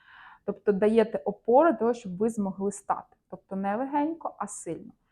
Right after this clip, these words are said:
Одну ніжку ставите, робите вдих. І на видих, уф,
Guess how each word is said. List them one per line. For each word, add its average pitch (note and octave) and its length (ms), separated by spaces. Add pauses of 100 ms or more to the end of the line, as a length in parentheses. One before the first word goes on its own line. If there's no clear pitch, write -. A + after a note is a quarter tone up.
(220)
Одну A3 360
ніжку G#3+ 300
ставите, B3+ 500
робите F#3+ 420
вдих. F#3 540 (600)
І B3 100
на A3+ 160
видих, A3+ 560
уф, G3+ 140